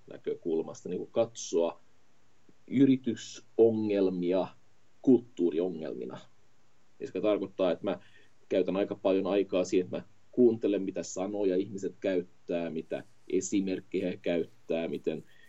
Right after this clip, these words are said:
käyttäjät voi välillä, niin kuin, mitä rituaaleja hallitus, äh, harrastaa. Ja, äh,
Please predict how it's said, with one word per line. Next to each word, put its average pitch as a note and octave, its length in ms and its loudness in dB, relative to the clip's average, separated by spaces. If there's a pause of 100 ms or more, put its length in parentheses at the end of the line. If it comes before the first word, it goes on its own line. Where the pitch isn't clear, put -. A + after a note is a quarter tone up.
(360)
käyttäjät F2 420 0
voi F2 240 4
välillä, E2 320 0
niin E2 100 -6
kuin, E2+ 100 -6
mitä F#2 180 -2
rituaaleja F#2 800 4
hallitus, F#2+ 800 0 (180)
äh, D2 280 -8
harrastaa. E2+ 880 -2
Ja, D#2 200 -2 (1300)
äh, G#2 520 4